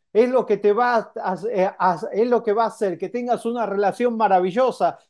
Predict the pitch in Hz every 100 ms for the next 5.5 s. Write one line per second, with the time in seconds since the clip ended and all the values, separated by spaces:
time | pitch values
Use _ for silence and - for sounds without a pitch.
0 | - 202 190 180 247 254 208 202 190 175
1 | 240 240 214 - 240 202 190 202 196 180
2 | 180 262 240 180 180 185 170 - _ -
3 | 226 254 220 196 202 196 190 180 185 180
4 | 190 151 180 220 262 262 180 - 170 135
5 | 151 143 139 120